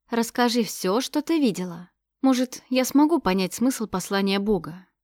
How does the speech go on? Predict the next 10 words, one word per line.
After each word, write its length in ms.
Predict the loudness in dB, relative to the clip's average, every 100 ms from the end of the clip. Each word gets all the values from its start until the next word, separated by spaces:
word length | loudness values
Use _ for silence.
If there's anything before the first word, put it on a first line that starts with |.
| _ _ _ _
Елеоль 420 | 4 6 6 4 2
торопливо 560 | 0 0 0 0 0
пересказала 680 | -4 -6 -6 -6 -2 -2 -2
события 480 | -4 -2 -2 -2 -6
из 120 | -6
прошлого, 540 | -4 -4 -4 -4 -6
которые 420 | -6 -8 -6 -6 -4
ей 180 | -6
показал 480 | -8 -8 -6 -4 -4
Архис. 580 | -4 -8 -12 -20 -20